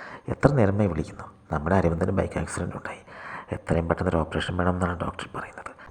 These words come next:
തുക കേട്ടപ്പോൾ അവൾ ഞെട്ടിപ്പോയി. മാനേജർ വാതിൽ തുറക്കുന്നത് അവൾ കണ്ടു. അവളുടെ കണ്ണിൽ ഇരുട്ട് കയറുന്നത് പോലെ തോന്നി.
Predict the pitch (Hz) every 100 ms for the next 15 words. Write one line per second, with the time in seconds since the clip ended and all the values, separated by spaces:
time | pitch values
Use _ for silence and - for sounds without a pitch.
0 | - 92 85 82 - - - 90 85 -
1 | 78 80 78 - - - - - - -
2 | - - - 87 80 76 87 90 85 90
3 | - 95 92 95 92 78 - - - -
4 | - - 80 73 76 80 78 78 - -
5 | - - 80 80 78 - 80 - - -